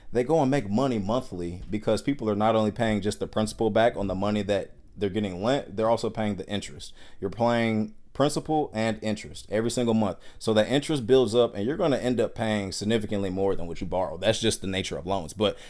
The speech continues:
that's what the bank's doing with your money. Your money isn't sitting there. I don't care if you got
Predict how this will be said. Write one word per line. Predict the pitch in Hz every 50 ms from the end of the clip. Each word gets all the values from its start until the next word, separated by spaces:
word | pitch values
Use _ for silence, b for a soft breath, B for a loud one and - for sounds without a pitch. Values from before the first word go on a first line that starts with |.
| B B B
that's | 156 165 -
what | 170 -
the | 147
bank's | 135 165 151 104
doing | 143 180 180
with | 120 -
your | 120 95
money. | 104 160 151 92 87 90 -
Your | - 135 170
money | 165 139 143 170 175 139 123
isn't | 127 104 98 85
sitting | - - 98 101 101
there. | 98 98
I | 113 165
don't | 190 113
care | - 117 110
if | 98 -
you | 156 175
got | - 113 98 95 -